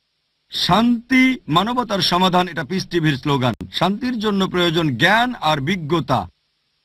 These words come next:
আমি আপনার সঙ্গে একমত। আপনার প্রশ্নের প্রথম অংশটা নিয়ে যদি বলি যে পৃথিবীতে কেন এত বেশি ধর্ম, আমাদের বুঝতে হবে যে সর্বশক্তিমান ঈশ্বর,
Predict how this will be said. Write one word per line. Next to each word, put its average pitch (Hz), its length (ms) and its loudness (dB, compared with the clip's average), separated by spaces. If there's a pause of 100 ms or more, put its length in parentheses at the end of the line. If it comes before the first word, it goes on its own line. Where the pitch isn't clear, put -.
(580)
আমি 247 180 0
আপনার 220 200 -2
সঙ্গে 170 200 2
একমত। 151 280 0 (500)
আপনার 180 300 0
প্রশ্নের 190 480 -4
প্রথম 185 240 0
অংশটা 202 280 -2
নিয়ে 220 280 2
যদি 160 160 4 (140)
বলি 190 200 6 (580)
যে 147 180 2 (380)
পৃথিবীতে 254 480 2 (160)
কেন 202 140 2 (220)
এত 190 100 -6 (120)
বেশি 180 180 2 (140)
ধর্ম, 175 260 4 (1300)
আমাদের 262 360 0
বুঝতে 214 340 0
হবে 233 200 2 (300)
যে 151 160 -4
সর্বশক্তিমান 190 640 0
ঈশ্বর, 226 300 2